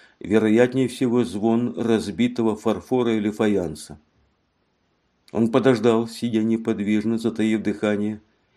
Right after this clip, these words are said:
и снова услышал шум – доносившийся с первого этажа. На этот раз хлопнула дверца шкафа. Он зажёг спичку и посмотрел на часы.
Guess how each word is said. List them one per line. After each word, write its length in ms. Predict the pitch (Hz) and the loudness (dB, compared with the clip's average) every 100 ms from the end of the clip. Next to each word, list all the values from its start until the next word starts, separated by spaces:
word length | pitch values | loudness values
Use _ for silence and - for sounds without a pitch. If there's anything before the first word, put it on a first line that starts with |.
| _ - | _ -10
и 100 | 98 | -6
снова 360 | - 135 151 | 2 2 4
услышал 500 | 143 - 123 139 139 | 0 -2 -4 0 -2
шум – 520 | - - 127 113 107 - _ _ _ - | -2 0 2 2 -4 -8 _ _ _ -10
доносившийся 880 | 87 117 113 110 127 131 127 - 123 | 0 2 2 2 -2 -2 -4 -2 -4
с 80 | - | 0
первого 440 | 117 110 113 110 | 0 2 2 2
этажа. 480 | 110 107 87 82 82 _ _ _ _ _ _ _ _ _ _ | 0 0 -2 -6 -10 _ _ _ _ _ _ _ _ _ _
На 100 | - | -2
этот 300 | 107 117 117 | 2 4 2
раз 200 | 123 120 | 2 -2
хлопнула 640 | - 120 120 117 127 117 113 | -2 0 0 2 0 0 0
дверца 440 | 107 113 113 113 | 2 2 0 -8
шкафа. 500 | - 104 82 80 - _ _ _ _ _ _ _ _ _ _ _ _ _ | -6 -6 -6 -8 -18 _ _ _ _ _ _ _ _ _ _ _ _ _
Он 200 | - 120 | 0 2
зажёг 340 | 123 117 131 - | 4 4 4 2
спичку 440 | - 147 - 117 | 0 0 0 0
и 80 | 107 | 0
посмотрел 580 | 107 104 110 107 120 117 | -2 -4 -2 0 2 2
на 140 | 113 | 2
часы. 520 | - 107 - 87 78 | 0 -6 -6 -10 -10